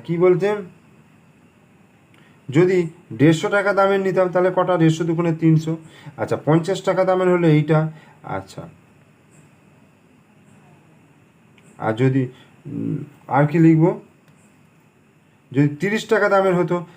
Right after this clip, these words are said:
তাহলে কটা? দশটা, তিরিশ দশকে তিনশো। তাহলে এইভাবে আমরা করতে পারবো, ঠিক আছে? সম্পূর্ণ আইডিয়া তোমাদেরকে, আহ, এই আইডিয়াটা আনার জন্য অবশ্যই এক থেকে কুড়ি পর্যন্ত নামতা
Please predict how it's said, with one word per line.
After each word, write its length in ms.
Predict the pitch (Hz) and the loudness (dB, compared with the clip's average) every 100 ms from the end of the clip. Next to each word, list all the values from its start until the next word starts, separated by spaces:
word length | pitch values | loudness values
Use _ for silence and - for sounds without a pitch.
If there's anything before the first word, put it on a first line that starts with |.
| _ | _
তাহলে 180 | 135 143 147 | -2 -2 2
কটা? 340 | 156 165 170 - _ - | 0 2 -2 -6 _ -8
দশটা, 500 | 113 104 - 107 107 | -4 -4 -6 -12 -12
তিরিশ 240 | - 113 110 | -8 -6 -2
দশকে 320 | 117 110 - | -4 -4 -12
তিনশো। 400 | 160 104 - - - - - | -14 -16 -18 -20 -20 -20 -16
তাহলে 160 | - 135 | -2 2
এইভাবে 300 | 139 143 156 | 2 2 2
আমরা 260 | 160 160 254 254 - - _ _ _ _ _ _ _ _ _ _ _ _ _ _ _ - _ | 2 2 0 -4 -14 -20 _ _ _ _ _ _ _ _ _ _ _ _ _ _ _ -20 _
করতে 280 | 131 117 107 | -6 -4 -4
পারবো, 240 | 92 90 | -4 -6
ঠিক 200 | 107 208 | -6 -2
আছে? 220 | 220 156 82 - - - - _ _ _ _ _ _ | -2 -2 -8 -20 -20 -20 -20 _ _ _ _ _ _
সম্পূর্ণ 460 | - 151 165 196 202 | -2 -2 0 -2 2
আইডিয়া 380 | 180 180 185 | 2 4 2
তোমাদেরকে, 600 | 202 180 170 180 165 190 | 0 0 0 0 0 2
আহ, 500 | 180 151 143 135 135 | 2 4 2 2 0
এই 60 | 147 | 2
আইডিয়াটা 460 | 139 151 160 160 165 | 2 2 2 2 0
আনার 180 | 156 | 2
জন্য 160 | 156 170 | 2 2
অবশ্যই 440 | 156 143 147 180 - | 2 0 -2 -4 -4
এক 240 | 156 170 - | -4 -4 -8
থেকে 160 | 175 | -12
কুড়ি 220 | 165 156 139 | -8 -4 -4
পর্যন্ত 360 | 131 120 113 | -6 -8 -10
নামতা 480 | 110 110 110 - - | -8 -8 -2 -4 -4